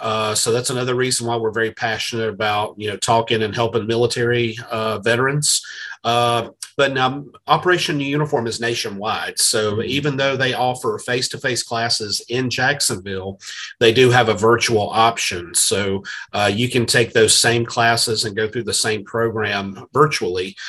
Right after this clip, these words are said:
Speaker 1: Uh, so anywhere in the U S that you are, you can sign up and do those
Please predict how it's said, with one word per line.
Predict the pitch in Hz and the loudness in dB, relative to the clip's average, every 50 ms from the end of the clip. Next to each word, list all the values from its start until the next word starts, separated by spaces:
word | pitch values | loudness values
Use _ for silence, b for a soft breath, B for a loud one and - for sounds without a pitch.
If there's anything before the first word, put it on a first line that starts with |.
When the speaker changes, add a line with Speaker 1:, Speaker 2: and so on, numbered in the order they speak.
| B B B B - | B B B B -4
Speaker 1:
Uh, | 101 101 101 98 101 101 98 | -2 0 2 2 2 2 2
so | - - - 104 107 | 4 4 4 6 6
anywhere | 113 120 113 117 127 120 117 117 113 113 | 6 4 4 6 6 6 8 8 6 6
in | 110 107 107 | 4 2 0
the | 107 107 | -2 0
U | 110 113 113 113 | 0 2 4 4
S | 113 113 113 - - | 6 6 4 2 0
that | 104 - - | -2 -4 -4
you | 117 110 110 | -2 0 2
are, | 120 117 107 104 98 | 2 2 2 0 -2
you | 95 98 101 | -4 -6 -8
can | - - 107 101 98 | -8 -8 -6 -2 0
sign | - - 117 110 110 | 0 2 2 2 2
up | 104 98 - - | 0 -2 -2 -4
and | 101 101 98 | -4 -4 -4
do | 98 107 101 98 | -4 -4 -2 0
those | 101 98 98 101 98 98 95 - - - - - 123 | 0 0 2 0 0 0 2 4 4 4 2 2 -4